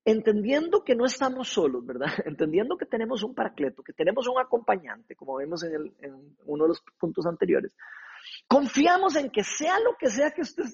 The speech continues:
que usted esté viviendo, sea lo que sea que esté ocurriendo alrededor de nosotros, aunque parezca malo, aunque parezca que estamos viviendo lo peor que podemos estar viviendo, aunque tengamos el covid a todo alrededor de nosotros, esta enfermedad tan complicada y tan terrible y tan pegajosa, sabemos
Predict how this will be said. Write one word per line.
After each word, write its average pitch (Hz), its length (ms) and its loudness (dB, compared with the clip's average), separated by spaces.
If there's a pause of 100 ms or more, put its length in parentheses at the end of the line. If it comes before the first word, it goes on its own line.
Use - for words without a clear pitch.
que 240 100 -2
usted 277 160 -4
esté - 180 0
viviendo, 220 400 0
sea 285 140 2
lo 359 100 -4
que 269 100 -4
sea 254 100 -2
que 262 100 -8
esté 262 160 2
ocurriendo 240 580 0
alrededor 196 320 0
de 233 80 -4
nosotros, 170 360 -8
aunque 240 200 -12
parezca 370 480 0
malo, 269 280 -4 (280)
aunque 330 240 2
parezca - 440 0
que 320 80 -6
estamos 339 320 -2
viviendo 311 360 -4
lo 320 180 -4
peor 262 340 4
que 440 120 -4
podemos 262 300 -8
estar 247 200 -6
viviendo, 196 400 -12
aunque 202 220 -16
tengamos 311 420 -4
el 330 160 -2
covid 285 380 2
a 277 180 -2
todo 269 200 0
alrededor 254 360 -4
de 247 80 -8
nosotros, 214 380 -8
esta 240 160 -6
enfermedad 285 500 -4 (480)
tan 247 180 -4
complicada 214 540 0
y 254 100 2
tan - 200 -8
terrible 190 320 2
y 196 60 -6
tan 196 160 -4
pegajosa, 160 460 0 (220)
sabemos 311 800 2